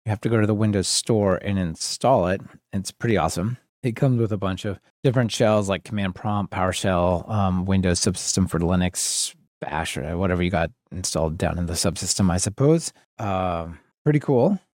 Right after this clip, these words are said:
It even has, um, G P U acceleration for the text rendering,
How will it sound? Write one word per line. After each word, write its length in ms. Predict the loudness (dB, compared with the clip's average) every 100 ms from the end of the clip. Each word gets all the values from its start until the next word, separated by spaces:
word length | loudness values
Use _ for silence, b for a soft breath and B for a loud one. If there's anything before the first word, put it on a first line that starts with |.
| -6
It 200 | -4 0
even 220 | 2 4
has, 420 | 4 2 0 0
um, 360 | 2 4 2 0
G 180 | 0 0
P 140 | 2
U 100 | 2
acceleration 560 | 2 2 2 2 2 -2
for 200 | -2 -2
the 180 | -2 -8 _ _ -16
text 300 | -12 -6 0
rendering, 420 | 2 4 2